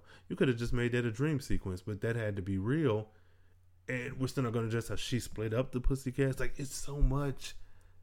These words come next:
And I'm supposed to accept it because Josie stormed off saying she sent me a pig's heart.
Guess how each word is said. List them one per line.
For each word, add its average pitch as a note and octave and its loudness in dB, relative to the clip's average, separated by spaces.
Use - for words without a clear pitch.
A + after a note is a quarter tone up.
And B2+ 4
I'm B2+ 0
supposed B2 8
to B2 4
accept A#2 2
it G#2 -2
because A2 -2
Josie A2 0
stormed G#2+ 2
off G2 -2
saying G#2 -4
she G#2 -4
sent F#2+ -6
me G2+ -4
a F#2+ -4
pig's F#2+ -4
heart. F2 -10